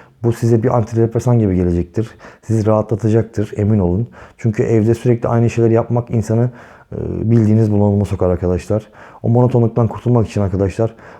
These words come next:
muhakkak spor yapmanızı evde tavsiye ediyorum. Özellikle bu videolara, abi bu, bu videoları, e, herhangi bir maddi manevi beklenti,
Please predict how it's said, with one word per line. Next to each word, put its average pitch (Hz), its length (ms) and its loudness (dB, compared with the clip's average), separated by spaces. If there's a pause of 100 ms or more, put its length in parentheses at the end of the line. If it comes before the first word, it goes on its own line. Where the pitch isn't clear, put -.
muhakkak 107 640 -2 (300)
spor - 380 -2
yapmanızı 107 500 2
evde 101 200 0
tavsiye 104 420 0
ediyorum. 95 320 0
Özellikle 120 540 2 (260)
bu 113 240 2
videolara, 120 480 4 (460)
abi 98 160 0
bu, 127 160 4 (100)
bu 120 320 2
videoları, 139 560 4
e, 123 100 2
herhangi 135 400 2
bir 139 160 2 (140)
maddi 113 500 0
manevi 131 640 4
beklenti, 135 640 0